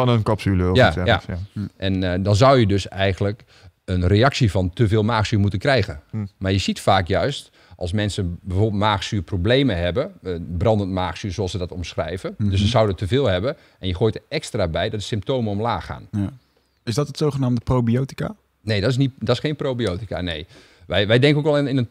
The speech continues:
Speaker 2: een soort top-down approach. Als je, ehm, eigenlijk op het moment dat je voeding ruikt, zeg maar, begint
Speaker 3: Mhm.
Speaker 2: eigenlijk je spijsvertering begint al op gang te komen. Dan eet je, dan kauw je het.
Speaker 3: Ah, ja.
Speaker 2: Daar komen al, eh, enzymen al, eh,
Speaker 1: Ja, va-, vaak kauwen is belangrijk, schijnt.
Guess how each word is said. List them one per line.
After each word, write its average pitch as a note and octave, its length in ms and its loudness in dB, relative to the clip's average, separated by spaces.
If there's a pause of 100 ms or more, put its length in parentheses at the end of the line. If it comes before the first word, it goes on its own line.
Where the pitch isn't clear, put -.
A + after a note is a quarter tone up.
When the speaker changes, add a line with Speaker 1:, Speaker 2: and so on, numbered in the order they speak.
Speaker 2:
een A2 100 -6
soort - 240 -2
top-down A2+ 400 4
approach. E2+ 380 -4
Als G#2 140 -2
je, A#2 120 2
ehm, G#2+ 180 4
eigenlijk G#2 500 -4
op A#2+ 60 0
het A2 60 -4
moment B2 240 2
dat A#2 140 2
je G#2+ 80 0
voeding B2 500 0
ruikt, G#2 440 0
zeg - 300 -10
maar, D#3 120 -12 (100)
begint G2 200 0
Speaker 3:
Mhm. F#2+ 80 -2
Speaker 2:
eigenlijk A2 180 0
je G#2+ 80 -4 (100)
spijsvertering A2+ 540 -6
begint G#2 180 -6
al G2+ 60 -4
op G2 100 -6
gang B2 200 -6
te - 80 -16
komen. C3 340 -6
Dan G2+ 220 -4 (100)
eet A2 280 -2
je, D3 80 -4
dan G#2 200 -2
kauw A#2 260 0
je D3 60 -2
het. F3+ 100 -8
Speaker 3:
Ah, G#2 100 -4
ja. G#2 180 -2 (220)
Speaker 2:
Daar G#2 160 4
komen A#2 280 4
al, G#2+ 200 6
eh, G#2+ 120 0
enzymen A2+ 340 2
al, A#2+ 140 2 (120)
eh, G#2+ 180 4
Speaker 1:
Ja, C3 260 4
va-, - 160 -4
vaak E3+ 220 -4
kauwen F3 220 -2
is C3+ 60 -4
belangrijk, C3 360 0
schijnt. F2 280 -8